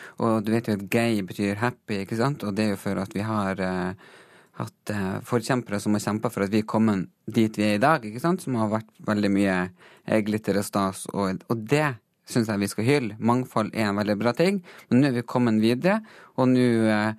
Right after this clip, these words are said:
eh, må vi da vise at vi normaliserer oss. Vi har slått o-, den debatten, og den kampen har vi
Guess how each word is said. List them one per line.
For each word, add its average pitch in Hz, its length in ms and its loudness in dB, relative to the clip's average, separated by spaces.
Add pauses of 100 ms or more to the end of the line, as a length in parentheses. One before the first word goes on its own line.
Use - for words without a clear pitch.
(380)
eh, 117 220 2
må 117 200 4
vi 101 60 0
da 101 200 0
vise 98 580 0
at 107 200 -2
vi 104 220 4 (600)
normaliserer 107 920 2
oss. - 160 -8
Vi 107 120 0
har 107 140 2 (300)
slått 113 400 0
o-, 110 120 0
den 107 280 0
debatten, 120 500 -2
og 113 460 2
den 104 140 0
kampen 123 380 -2
har 107 200 0
vi 98 160 0